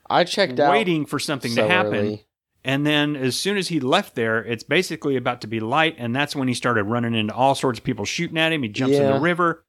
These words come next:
Speaker 1: It was 'cause it was dawn is when the guys were gonna go attack and
Speaker 2: I
Speaker 1: all die.
Speaker 2: I realized that I was thankful for that little breather with the lady because it just, it, it took me from anxiety to a little bit of relaxation with her and then just put me right back into more anxiety.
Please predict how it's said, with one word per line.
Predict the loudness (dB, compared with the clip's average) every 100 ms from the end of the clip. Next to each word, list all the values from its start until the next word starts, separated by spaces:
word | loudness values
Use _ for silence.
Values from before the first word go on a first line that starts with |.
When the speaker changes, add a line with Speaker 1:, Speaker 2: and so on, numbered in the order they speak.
| _ _ 0
Speaker 1:
It | 2
was | 4 2
'cause | 0 2
it | 2
was | 2 0
dawn | 2 4 4 2 0
is | 0
when | 0 2
the | 0
guys | -2 0 2 2 0
were |
gonna | -2 -2
go | 0 0
attack | 0 -2 -2 -2 -2
and | -2
Speaker 2:
I |
Speaker 1:
all | 0 -2
die. | 0 0 -2 -4 -2
Speaker 2:
I | 0
realized | 0 2 2 0 -2
that | -6 -2
I | -4
was | -4
thankful | -2 -2 0 -4 -2
for | -2
that | -2
little | -2 -2
breather | 2 2 2
with | 0
the | -2
lady | -2 -4 -8 -14 -4
because | 2 2 2
it | 2 2
just, | 2 -6 0
it, | 0 -2 _ _ -4
it | -2 2
took | 4
me | 4 2
from | 0 0
anxiety | 0 2 2 2 0 -2 -6 _ _ -8
to | -2
a | 0
little | 2 2
bit | 2
of | 2 2
relaxation | 2 2 0 -2 -2 -4
with | -2
her | 0 2 0 -6 _ -4
and | 0 0
then | 0
just | -4 -6
put | -4
me | 0
right | 0 0
back | 0 0 -2
into | -2
more | 0 0
anxiety. | -2 -4 -8 -10 -20